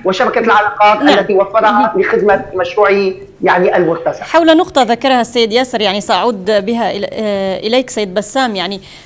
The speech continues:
Speaker 2: آه، هناك مسؤول كردي تحدث بأن روسيا والنظام لن يقفا بجانب قسد في مواجهة تركيا، لكن في الوقت ذاته هناك مصادر تحدثت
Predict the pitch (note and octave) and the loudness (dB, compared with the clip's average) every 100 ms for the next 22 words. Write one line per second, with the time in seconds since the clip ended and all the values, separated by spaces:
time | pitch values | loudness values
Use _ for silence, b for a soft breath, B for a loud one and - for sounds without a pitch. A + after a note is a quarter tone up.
0 | - G#3 B3+ D#4 F4+ D#4+ D4 C4+ D4 D4+ | -2 0 2 2 4 2 2 -2 -4 -4
1 | D4 B3+ A#3+ C4+ B3 B3+ A#3+ G3+ G#3 A3+ | -4 -6 -6 -6 -6 -6 -6 -4 -4 -2
2 | A3+ B3+ C4+ B3 A#3+ A#3 A#3 A#3+ A3 C#4+ | -4 -4 -4 -4 -4 -4 -2 -2 0 0
3 | D4+ B3+ A3+ A#3 - B3 G#3+ G3 F3 G3+ | 2 0 -2 -6 -2 -2 0 -4 -6 -8
4 | F#3+ - G3+ G#3 F3+ G3 G3 G3+ G3 G3+ | -8 -8 -8 -8 -10 -10 -8 -6 -6 -8
5 | G3 G3 C#3 G3+ C#4+ F#4 - B3 C4+ G3 | -10 -12 -8 -4 -2 -2 0 0 0 0
6 | G3+ A#3+ A3 G#3+ G#3+ G3+ F#3 A3+ G3+ - | -2 -2 -4 -6 -8 -10 -8 -8 -8 -12
7 | - G#3 G#3 G#3 | -10 -8 -8 -10